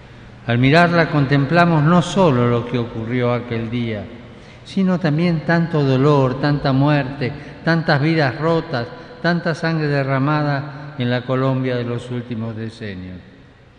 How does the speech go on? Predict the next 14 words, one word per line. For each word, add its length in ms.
Ver 180
a 140
Cristo 380
así, 500
mutilado, 920
herido, 640
nos 380
interpela. 1120
Ya 240
no 360
tiene 420
brazos 960
y 100
su 200